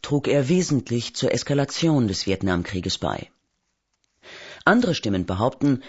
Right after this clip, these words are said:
dass es den Vietnamkrieg mit einem Präsidenten Kennedy nicht gegeben hätte. Sein gewaltsamer Tod bewahrte ihn möglicherweise davor,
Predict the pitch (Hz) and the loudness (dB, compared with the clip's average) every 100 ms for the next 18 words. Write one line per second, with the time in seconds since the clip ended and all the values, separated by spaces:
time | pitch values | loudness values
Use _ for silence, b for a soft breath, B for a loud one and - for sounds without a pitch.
0 | B - 113 120 - 107 95 107 104 113 | B -4 -2 -2 0 0 2 0 2 4
1 | 143 - 156 - 120 - 107 95 101 98 | 2 2 -4 0 -2 2 0 0 -2 0
2 | 95 - 98 - 107 104 98 117 123 104 | 0 0 -2 0 0 0 0 0 0 0
3 | - 135 185 190 101 90 - - _ _ | -2 -2 0 0 0 -2 -6 -12 _ _
4 | _ _ _ _ B B B B 123 117 | _ _ _ _ B B B B 4 6
5 | 113 120 117 139 - 151 117 - 143 160 | 6 4 4 2 4 4 4 2 0 0
6 | - 143 131 143 170 - 98 101 139 139 | 0 2 6 4 4 2 2 2 2 0
7 | 127 117 117 113 110 - 131 123 | 0 4 4 4 0 2 2 2